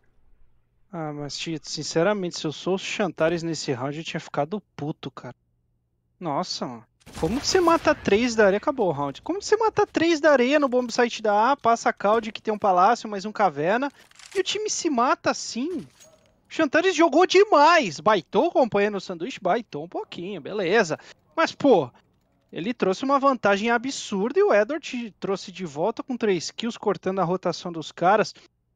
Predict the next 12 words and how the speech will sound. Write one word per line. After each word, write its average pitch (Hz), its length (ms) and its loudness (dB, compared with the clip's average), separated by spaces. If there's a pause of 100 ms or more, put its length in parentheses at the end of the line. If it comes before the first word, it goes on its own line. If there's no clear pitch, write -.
Para 320 220 4
um 370 60 -2
pouco 359 280 2
a 359 100 6
mira, 294 300 4
espera 294 480 2
o 359 60 0
quatro 285 340 2
x 220 280 -6
dois 196 240 2
pra 190 180 -4
jogar. 156 580 -4